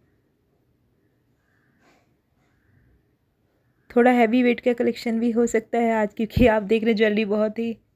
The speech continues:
हैवी है। फुल नेक कवर का डिज़ाइन है सभी। ये देखिए, चैनल से फर्स्ट टाइम जुड़ रहे हैं व्यूअर्स, न्यू हैं तो चैनल को सब्सक्राइब कर लें।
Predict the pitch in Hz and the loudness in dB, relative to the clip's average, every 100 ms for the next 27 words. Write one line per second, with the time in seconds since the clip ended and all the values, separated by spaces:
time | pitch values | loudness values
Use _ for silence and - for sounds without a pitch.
0 | - 208 202 214 208 214 _ _ _ _ | -8 -4 -2 -2 -2 -4 _ _ _ _
1 | _ _ _ _ _ _ _ _ _ _ | _ _ _ _ _ _ _ _ _ _
2 | _ _ _ _ _ _ _ _ _ _ | _ _ _ _ _ _ _ _ _ _
3 | _ _ _ _ _ _ _ _ _ _ | _ _ _ _ _ _ _ _ _ _
4 | _ _ _ - 240 226 214 214 214 196 | _ _ _ 2 2 4 0 -4 -8 -6
5 | 202 202 208 202 196 190 190 190 185 196 | -6 -6 -6 -4 -4 -4 -6 -10 -10 -10
6 | 196 _ _ _ _ _ _ _ _ _ | -10 _ _ _ _ _ _ _ _ _
7 | _ _ _ _ _ _ _ _ _ _ | _ _ _ _ _ _ _ _ _ _
8 | _ _ _ _ _ _ _ - 208 190 | _ _ _ _ _ _ _ -8 -4 -4
9 | 190 202 202 _ _ _ - 247 254 294 | -6 -12 -18 _ _ _ 2 2 4 0
10 | 269 254 - 262 247 254 254 247 240 233 | 2 0 2 -2 0 0 0 0 0 -2
11 | 233 240 247 220 233 233 233 226 254 254 | -2 -6 -4 -2 -4 -4 -6 -4 -6 -6
12 | 262 254 285 - 262 254 262 240 233 233 | -6 -4 -4 0 0 2 0 0 -2 -4